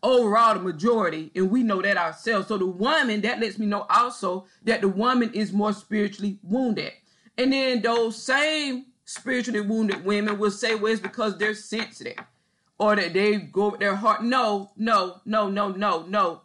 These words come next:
no. Because it would also, that statement would also prove that they are the most spiritually wounded.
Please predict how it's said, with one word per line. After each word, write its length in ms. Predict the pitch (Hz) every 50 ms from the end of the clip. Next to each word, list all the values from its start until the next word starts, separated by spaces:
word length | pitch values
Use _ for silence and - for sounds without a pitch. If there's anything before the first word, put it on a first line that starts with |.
| _ _
no. 340 | 190 196 196 180 156 151 151 _ _ _ _ _ _ _ _
Because 520 | 185 247 208 - 269 262 240 233 226 - 202
it 80 | 240 233
would 140 | 226 233
also, 360 | 226 202 240 277 269 - 214 190
that 380 | 233 247 269 285 254 - -
statement 440 | - - - 240 226 214 190 214 196
would 80 | - -
also 340 | - 226 247 370 370 262 226
prove 340 | 214 - - 226 214 202 170
that 120 | 185 180
they 120 | - 202 202
are 100 | 196 196
the 60 | 185
most 300 | 180 185 180 185 180 -
spiritually 420 | - 180 180 175 180 175 170 165
wounded. 480 | 151 160 165 165 170 185 233 294 262